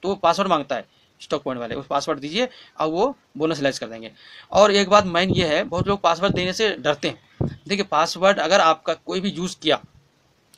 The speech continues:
कोई भी सामान लिया, bonus काटा, तो फ़ौरन मैसेज आएगा इस stock point से आपका bonus काटा गया है, सब सारी चीज़ें आ जाता है। इसलिए आज तक डीएक्सएन company में किसी का भी bonus कोई भी stock point वाले या distributor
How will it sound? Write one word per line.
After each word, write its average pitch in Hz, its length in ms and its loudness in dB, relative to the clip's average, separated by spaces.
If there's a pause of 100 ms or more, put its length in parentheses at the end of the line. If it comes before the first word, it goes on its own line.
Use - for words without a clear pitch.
(360)
कोई 226 120 2
भी 240 80 0
सामान 180 380 4
लिया, 156 280 0 (200)
bonus 151 440 -4
काटा, 147 400 -2 (220)
तो - 200 -14
फ़ौरन 214 300 2
मैसेज 160 280 -2
आएगा 131 200 -2
इस 170 260 -6
stock 151 380 -6
point 139 200 -6
से 220 280 -2 (400)
आपका 175 400 4 (320)
bonus 170 460 0
काटा 139 240 0
गया 117 160 -4
है, - 160 -6 (600)
सब 196 160 0
सारी 214 240 4
चीज़ें 196 180 0
आ 160 60 0
जाता 131 200 -4
है। - 60 -16
इसलिए 180 360 -8
आज 143 320 -4
तक 147 120 -2 (180)
डीएक्सएन 135 420 -6
company 117 300 -10
में 160 220 -8 (260)
किसी 185 260 -8
का 170 120 0
भी 151 120 -4
bonus 139 420 -6 (260)
कोई 190 240 2
भी 170 120 -8
stock 147 260 -6
point 135 220 2
वाले 131 240 -2 (400)
या 147 80 -2
distributor 139 600 -2